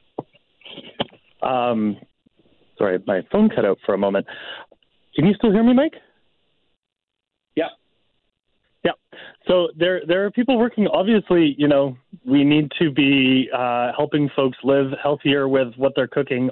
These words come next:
Speaker 1: all over the world. But we also need to do that in Canada. This is not an either or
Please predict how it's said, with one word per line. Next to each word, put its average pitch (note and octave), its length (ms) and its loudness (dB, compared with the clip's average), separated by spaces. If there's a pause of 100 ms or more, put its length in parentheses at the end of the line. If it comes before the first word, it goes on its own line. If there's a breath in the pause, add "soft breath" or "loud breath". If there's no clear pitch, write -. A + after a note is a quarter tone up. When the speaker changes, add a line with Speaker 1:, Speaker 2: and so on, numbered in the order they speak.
Speaker 1:
all E3 200 2
over C#3 200 2
the A2 80 4
world. G2+ 320 -2 (760 loud breath)
But E3+ 220 0
we G3 240 2
also A#3+ 320 0
need A#3 220 4
to G#3+ 60 2
do G#3+ 140 2
that G#3+ 180 -2
in F#3+ 80 -8
Canada. F#3 400 -2
This C3 220 -2
is C#3+ 100 -10
not F3+ 220 -2
an D3+ 220 -2
either E3 320 -2
or D#3 340 2